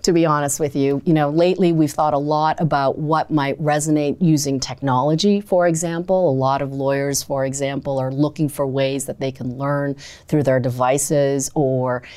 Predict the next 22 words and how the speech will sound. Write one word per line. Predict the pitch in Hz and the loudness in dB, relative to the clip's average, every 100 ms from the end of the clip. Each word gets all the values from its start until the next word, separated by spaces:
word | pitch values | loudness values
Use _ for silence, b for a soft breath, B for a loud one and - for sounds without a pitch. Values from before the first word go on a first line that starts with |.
| B | B
you | 139 | -2
know, | 107 - | 0 -2
through | - 147 143 139 139 131 - | -2 0 2 2 0 -2 -2
other | 170 170 | 2 4
means | 156 151 147 147 131 | 4 2 2 0 0
other | 147 147 | 0 0
than | 143 139 | -2 -4
sitting | - 156 143 143 143 | -2 0 2 0 -2
in | - 151 | 0 0
a | 147 | 0
classroom, | - 139 139 - 147 135 135 135 135 143 | -2 0 0 -2 -2 0 0 0 0 -2
you | 147 | -4
know, | 113 - | -4 -8
for | - | -8
forty-five | 131 160 151 135 120 120 135 | 0 0 0 0 -2 -2 0
minutes. | 139 131 123 - | 0 0 -2 -4
Can | 123 | -4
they | 123 | -4
learn | 139 147 | -2 -2
on | 143 135 | -2 -2
the | |
fly? | 131 143 127 127 | -2 -2 0 -2